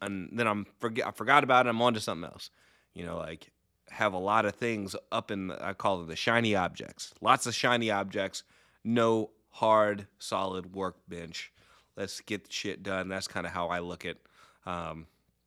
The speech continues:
you know, r-, really leadership, i-, in, in my opinion, is helping other people execute.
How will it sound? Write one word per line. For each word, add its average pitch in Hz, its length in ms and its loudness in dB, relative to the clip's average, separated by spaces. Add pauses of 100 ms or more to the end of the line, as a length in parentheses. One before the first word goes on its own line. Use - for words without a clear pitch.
(580)
you 98 100 -6
know, 82 160 -10 (180)
r-, 120 180 -8
really 113 440 2
leadership, 117 720 4 (100)
i-, 107 200 0
in, 104 240 0 (120)
in 104 140 -2
my 107 200 0
opinion, 92 440 -4
is 85 300 -8 (340)
helping 117 400 6
other 92 220 0
people 85 340 -8
execute. - 520 -16